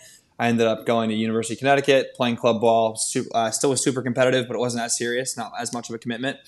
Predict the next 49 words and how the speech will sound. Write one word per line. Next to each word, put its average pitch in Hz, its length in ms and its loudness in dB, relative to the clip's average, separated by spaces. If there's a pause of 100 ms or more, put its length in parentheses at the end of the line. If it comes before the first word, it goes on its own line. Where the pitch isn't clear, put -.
(540)
But 123 120 2
I 120 80 4
thought 131 320 4
that 110 160 -2
club 120 260 0
lacrosse, 117 480 -2
as 113 140 -6
we 113 80 -2
got 110 160 -4
into 123 260 -2
it, 104 220 -4 (260)
I 113 60 -14
kinda 135 240 2
thought 127 220 4
it - 20 2
was 117 140 -2
gonna 117 180 0
be 113 160 2
kinda 107 200 -8
like 107 120 -8
a 104 60 -14
beer 104 200 -6
league. 160 320 -2 (100)
I 123 60 -14
thought 117 160 0
it 110 40 0
was 117 120 -4
gonna 113 160 -6
be 113 60 -12
more 120 120 -2
of, 110 100 -6
like, - 100 -10
a 113 40 -16
joke. 120 360 -2 (420)
And 117 500 4
it 143 100 6
was 139 260 0
really, 120 340 2
really 107 160 -6
serious. 104 420 -4
So 107 80 -4
I 110 60 -2
kinda 135 220 2
felt 131 240 2
like 127 120 0
we 123 120 4
actually 120 360 2
had 113 220 2
the 110 340 -2